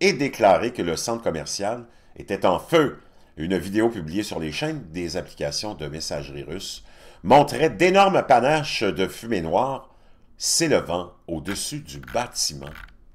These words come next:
Wow ! Donc, on n'a pas plus de développe-, ben, de détails que ça, mais fascinant de voir que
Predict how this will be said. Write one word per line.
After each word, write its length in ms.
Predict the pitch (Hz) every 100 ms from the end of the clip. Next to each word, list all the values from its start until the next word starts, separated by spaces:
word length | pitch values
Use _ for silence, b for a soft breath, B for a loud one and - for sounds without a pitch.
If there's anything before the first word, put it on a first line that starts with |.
| - - - 71
Wow ! 340 | 90 113 101 - - - B B B -
Donc, 220 | - 85
on 40 | 82
n'a 60 |
pas 140 | 85 147
plus 260 | 143 139
de 400 | 95 87 76 67 - - -
développe-, 680 | 67 131 139 104 92 -
ben, 220 | 78 85 73
de 120 | 82 76 64 - - - - -
détails 640 | - 147 135 - 135 170 175
que 120 | 110
ça, 320 | - 147 160 B B B B B
mais 480 | 73 98 156 151 - - - - -
fascinant 840 | - - 170 - - 85 78 92 - - - - -
de 140 | 78
voir 400 | 80 82 107 117
que 240 | - 92